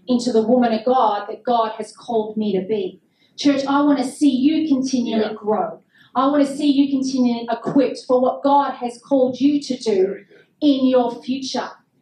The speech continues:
Speaker 1: And that is where we come together and we grow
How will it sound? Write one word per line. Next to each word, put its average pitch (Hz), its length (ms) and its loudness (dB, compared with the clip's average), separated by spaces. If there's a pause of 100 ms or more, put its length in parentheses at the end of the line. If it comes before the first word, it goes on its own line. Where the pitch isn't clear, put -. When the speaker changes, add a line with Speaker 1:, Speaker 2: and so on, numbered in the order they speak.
(220)
Speaker 1:
And 269 260 6
that 302 300 -2 (100)
is 262 260 0
where 254 520 2 (100)
we 269 220 0
come 262 260 0
together 262 480 0 (140)
and 233 160 -4
we 233 220 -6
grow 247 720 2